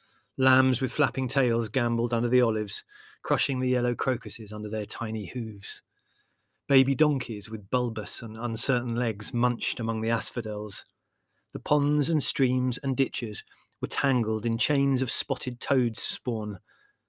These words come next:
The tortoises were heaving aside their winter bedclothes of leaves and earth, and the first butterflies, winter faded and frayed, were flitting wanly among the flowers. In the crisp, heady weather,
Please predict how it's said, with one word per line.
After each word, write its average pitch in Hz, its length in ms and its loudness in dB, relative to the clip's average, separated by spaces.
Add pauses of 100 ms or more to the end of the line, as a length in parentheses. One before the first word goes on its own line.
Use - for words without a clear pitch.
(220)
The 131 60 -4
tortoises 135 640 2
were 113 120 -2
heaving 127 360 0
aside 123 420 2
their 117 160 2
winter 123 320 0
bedclothes 123 600 -2
of 120 100 -4
leaves 123 380 0
and 127 100 -2
earth, 113 400 -2 (680)
and 123 100 0
the 127 40 0
first 139 300 0
butterflies, 107 680 -6 (480)
winter 123 300 -2
faded 117 400 0
and 113 180 -2
frayed, 104 540 -2 (680)
were 110 80 -10
flitting 107 560 -6
wanly 107 640 -4
among 104 280 -6
the 101 80 -8
flowers. 101 520 -8 (2250)
In 170 100 4
the 202 80 6
crisp, - 380 2
heady 131 400 0
weather, 104 400 -2